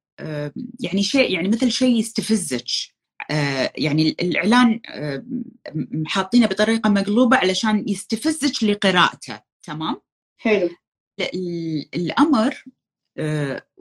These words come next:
Speaker 1: وجدته موجود في ديننا، يعني حتى كصيغة إعلامية وإعلانية، ها؟
Speaker 2: مم،
Speaker 1: آه،
Speaker 2: كيف ده؟
Speaker 1: رسول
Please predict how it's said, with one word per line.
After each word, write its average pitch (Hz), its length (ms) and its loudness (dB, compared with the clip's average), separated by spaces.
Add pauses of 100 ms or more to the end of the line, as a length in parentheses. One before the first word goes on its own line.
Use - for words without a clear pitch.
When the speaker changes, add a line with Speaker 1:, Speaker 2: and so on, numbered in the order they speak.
(180)
Speaker 1:
وجدته 254 520 2
موجود 302 800 4 (420)
في 302 240 0
ديننا، 247 460 4 (380)
يعني 156 420 0
حتى 294 360 4
كصيغة 226 440 4
إعلامية 180 840 2
وإعلانية، 202 1300 0
ها؟ 147 380 -6 (580)
Speaker 2:
مم، 233 220 4
Speaker 1:
آه، - 160 2
Speaker 2:
كيف 254 120 4
ده؟ 277 40 -2
Speaker 1:
رسول 214 280 0